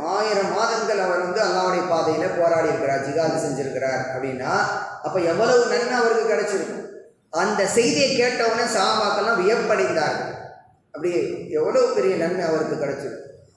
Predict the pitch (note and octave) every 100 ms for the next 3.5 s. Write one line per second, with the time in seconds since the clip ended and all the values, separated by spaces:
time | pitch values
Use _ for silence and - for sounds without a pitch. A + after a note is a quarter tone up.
0 | - - - G3 G#3 G#3 F#3+ G3+ B3+ C4+
1 | A3+ G#3+ G3 F#3+ A#3+ A#3 G3 G#3+ G3+ F3+
2 | E3 D3+ D#3+ - - - - - - F#3
3 | F3+ G3 F3+ E3+ C4+